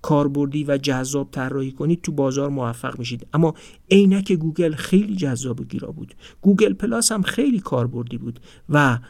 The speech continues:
قرص‌های پیشگیری از ایدز هم جذاب بودن، ساده بودن، تزریق احتیاج نداشتن، مجانی بودن، دولت تشویقشون می‌کرد، ولی همه شکست خوردن. چرا؟ چون شبکهٔ اجتماعی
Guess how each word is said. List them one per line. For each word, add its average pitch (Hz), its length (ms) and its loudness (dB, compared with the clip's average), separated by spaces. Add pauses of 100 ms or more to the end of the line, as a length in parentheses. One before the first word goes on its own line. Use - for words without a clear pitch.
(200)
قرص‌های 190 500 4
پیشگیری 156 500 -4
از 156 240 -6
ایدز - 340 0
هم 175 200 -4
جذاب 151 520 -6
بودن، 139 340 -4
ساده 160 460 0
بودن، 139 420 -4 (260)
تزریق 156 460 0
احتیاج 139 460 -2
نداشتن، 131 540 -6
مجانی 147 680 -2
بودن، 139 260 -2
دولت 170 680 4 (260)
تشویقشون 170 760 0
می‌کرد، 120 360 -8 (460)
ولی 180 200 4
همه 131 400 -4
شکست - 460 -4
خوردن. 120 340 -14 (120)
چرا؟ 139 500 2 (420)
چون 156 300 4 (240)
شبکهٔ 131 800 -2
اجتماعی 120 1000 -4